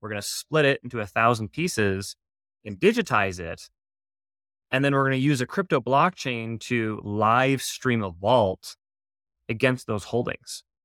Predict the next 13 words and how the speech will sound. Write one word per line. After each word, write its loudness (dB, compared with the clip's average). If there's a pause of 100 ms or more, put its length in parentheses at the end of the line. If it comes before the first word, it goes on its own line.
(520)
That 2
was -2
the -8
plan. -6
And -4
we'd 0
raised 2
millions 0
of -6
dollars 2
for -2
this 0
effort. -2